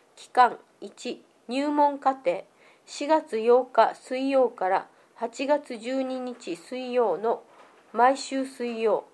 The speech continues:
計十七回、午後七時から九時。二、基礎課程、九月二日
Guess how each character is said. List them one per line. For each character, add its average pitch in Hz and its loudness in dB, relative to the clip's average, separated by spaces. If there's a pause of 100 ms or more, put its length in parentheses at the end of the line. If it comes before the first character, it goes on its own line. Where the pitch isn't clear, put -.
計 311 0
十 233 -4
七 226 -2
回、 - -6 (420)
午 311 2
後 269 4
七 - -10
時 277 -8
か 233 0
ら 190 -2
九 - -12
時。 - -20 (480)
二、 262 -8 (120)
基 - -20
礎 285 -4
課 285 2
程、 - -2 (680)
九 285 -10
月 330 0
二 - -20
日 - 4